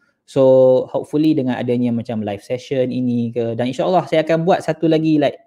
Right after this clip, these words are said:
uh, inisiatif baru yang membolehkan anda, kalau katakanlah anda nak sangat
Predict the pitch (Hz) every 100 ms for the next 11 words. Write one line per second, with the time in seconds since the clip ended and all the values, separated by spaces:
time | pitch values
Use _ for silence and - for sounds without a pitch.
0 | - 131 127 139 151 151 156 156 156 -
1 | 131 139 151 135 131 127 127 127 131 139
2 | - 131 123 131 131 127 127 131 127 127
3 | - 147 143 135 120 _ _ _ _ -
4 | 123 127 127 120 117 - 123 139 147 -
5 | 135 131 139 -